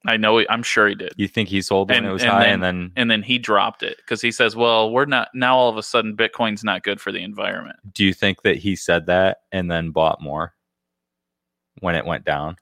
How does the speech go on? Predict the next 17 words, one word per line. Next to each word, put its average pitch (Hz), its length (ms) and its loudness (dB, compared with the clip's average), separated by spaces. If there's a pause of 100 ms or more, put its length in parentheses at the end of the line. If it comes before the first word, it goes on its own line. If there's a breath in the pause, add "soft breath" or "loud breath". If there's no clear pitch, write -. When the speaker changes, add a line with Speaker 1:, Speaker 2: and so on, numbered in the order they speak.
(100)
Speaker 1:
Maybe. 151 500 -8
I 139 60 -16
mean, 233 160 -12 (120)
I - 100 -16 (100)
don't 120 100 -20
know. 123 300 -10 (140)
I 107 40 -14
don't 101 200 -2
know. - 280 -4
But - 160 2
I 113 120 4
know, 117 280 4 (760 soft breath)
and 131 160 2
it's 131 180 -6
not 151 220 0
swindling 113 340 -4
'cause 117 220 0